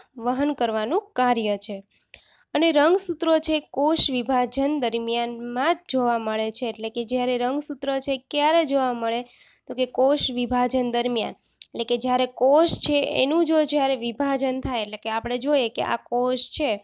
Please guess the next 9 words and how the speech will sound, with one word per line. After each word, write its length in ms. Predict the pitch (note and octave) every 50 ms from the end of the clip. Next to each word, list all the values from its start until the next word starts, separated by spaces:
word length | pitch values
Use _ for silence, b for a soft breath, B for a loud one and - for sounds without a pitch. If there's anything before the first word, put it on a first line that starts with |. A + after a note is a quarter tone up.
| b b b b b b b _ -
તો 60 | B3+
એનું 280 | B3 B3+ C4 C4+ C4+
જ્યારે 240 | A3+ C4+ C4 C4 B3+
વિભાજન 540 | B3 C#4+ D4+ C#4+ F4 D#4+ C#4+ A#3+ A#3+ A3+ A3+
એટલે 180 | A3 G#3+ A3 A3+
કે 140 | - -
એનો 260 | - B3 B3+ C4 B3+ B3+
ભાગ 420 | - - B3 A#3 A#3+ B3 C#4 D4 - _
પડે 240 | - D4 D4+ C#4 A3